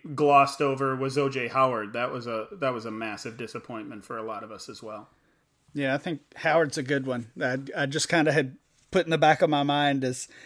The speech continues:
Speaker 2: uh, al-, almost giving up hope for him this season. Those, those big names really hurt because of what we spent to get them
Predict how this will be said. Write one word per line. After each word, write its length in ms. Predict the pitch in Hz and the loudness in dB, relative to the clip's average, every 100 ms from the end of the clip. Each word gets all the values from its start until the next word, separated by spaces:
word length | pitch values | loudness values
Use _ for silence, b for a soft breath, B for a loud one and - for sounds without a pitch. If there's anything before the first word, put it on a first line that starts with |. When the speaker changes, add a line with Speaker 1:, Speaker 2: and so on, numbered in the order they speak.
| B - | B -4
Speaker 2:
uh, 280 | 135 131 156 | 0 0 0
al-, 280 | 160 139 - B B | 0 -2 -10 B B
almost 340 | 190 175 131 | 2 2 2
giving 260 | 175 170 160 | 2 2 4
up 180 | 143 | 2
hope 280 | - 151 156 | 4 0 0
for 140 | - 143 | -4 -2
him 360 | 151 143 139 - B - | 0 0 -2 -8 B -10
this 240 | 143 139 | -6 -6
season. 540 | - 147 147 139 131 127 B B - | -2 -2 0 -2 -4 -6 B B 2
Those, 340 | 165 175 - | 4 4 2
those 280 | - 170 214 | 2 4 4
big 260 | 160 185 170 | 6 4 6
names 400 | 156 147 139 - | 6 6 2 -4
really 440 | 147 151 160 143 | -2 2 2 2
hurt 340 | 131 156 135 | 2 0 0
because 340 | - 135 147 135 | -4 -2 -2 0
of 280 | 135 127 - _ - | -2 -4 -14 _ -4
what 200 | 156 151 | -2 -2
we 80 | 147 | -4
spent 400 | - 156 139 - | -2 -2 -4 -4
to 100 | 151 | -6
get 220 | 143 139 | -4 -2
them 300 | 139 131 | -2 -2